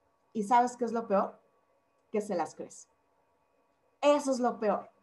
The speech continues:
Y es aquí donde vienes a decir, a ver, a ver, en se-, lo, dudo lo que estoy pensando. O sea, ¿en serio es verdad que no puedo hacer las cosas?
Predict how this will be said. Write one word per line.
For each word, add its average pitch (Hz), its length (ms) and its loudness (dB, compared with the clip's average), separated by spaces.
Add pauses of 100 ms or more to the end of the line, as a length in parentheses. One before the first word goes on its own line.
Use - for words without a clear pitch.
(680)
Y 269 160 8
es 285 160 6
aquí 294 460 2
donde 226 360 6
vienes 262 680 2
a 214 120 4
decir, 214 340 0
a 254 100 6
ver, 285 140 4
a 277 100 8
ver, 226 140 4 (680)
en 240 200 6
se-, - 200 -10 (100)
lo, 240 260 2
dudo 330 540 6
lo 247 140 4
que 226 100 0
estoy 240 180 6
pensando. 233 520 0 (280)
O 240 100 -2
sea, 240 300 2 (120)
¿en 262 200 4
serio 370 420 2
es 320 160 0
verdad 226 440 2
que 247 120 2
no 240 200 2
puedo 233 180 2
hacer 226 240 -2
las 202 160 -4
cosas? - 480 -14